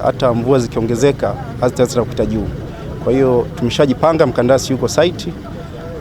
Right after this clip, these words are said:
na baada ya magari kupungua tu tunaendelea na hili zoezi.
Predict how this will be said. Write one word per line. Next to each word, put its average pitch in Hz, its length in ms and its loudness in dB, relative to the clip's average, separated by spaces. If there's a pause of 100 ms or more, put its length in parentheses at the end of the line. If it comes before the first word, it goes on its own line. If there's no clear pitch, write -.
(220)
na 110 260 0
baada 139 280 6
ya 127 140 8
magari 127 260 4
kupungua 135 420 4
tu - 120 -4
tunaendelea 113 400 2
na 117 80 2
hili 117 120 0
zoezi. 107 460 -2